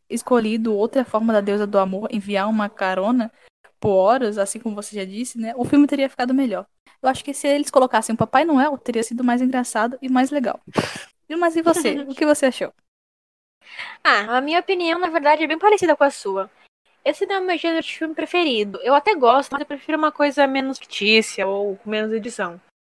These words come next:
Speaker 2: E a história conseguiu me prender bastante. Eu gostei muito dela, dos personagens, do desenvolvimento. É, é só algumas, algumas coisas assim que eu não gostei muito. Por exemplo, a duração do filme. Acho que poderia ser menor se eles tivessem desenvolvido a história em menos tempo,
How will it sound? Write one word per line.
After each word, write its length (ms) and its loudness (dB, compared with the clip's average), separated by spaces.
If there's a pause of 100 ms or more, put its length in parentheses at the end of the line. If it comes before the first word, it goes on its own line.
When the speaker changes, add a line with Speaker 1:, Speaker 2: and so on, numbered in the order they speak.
(960)
Speaker 2:
E 460 0
a 100 6
história 320 2
conseguiu 300 -8
me 60 -2
prender 320 2
bastante. 640 0
Eu 80 -2
gostei 260 0
muito 380 -4
dela, 420 0
dos 140 -12
personagens, 760 -6
do 80 -8
desenvolvimento. 960 -6 (800)
É, 280 2
é 80 0
só 120 2 (440)
algumas, 460 -2 (140)
algumas 280 2
coisas 280 2
assim 200 -8
que 60 -6
eu 80 2
não 100 -2
gostei 260 2
muito. 480 -2
Por 160 0
exemplo, 500 -2
a 100 2
duração 440 0
do 80 -6
filme. 420 -10 (640)
Acho 200 -4
que 60 -20
poderia 420 2
ser 340 4
menor 440 2
se 100 -8
eles 120 0
tivessem 540 0
desenvolvido 460 -2
a 80 2
história 600 2
em 80 -6
menos 260 -2
tempo, 500 -6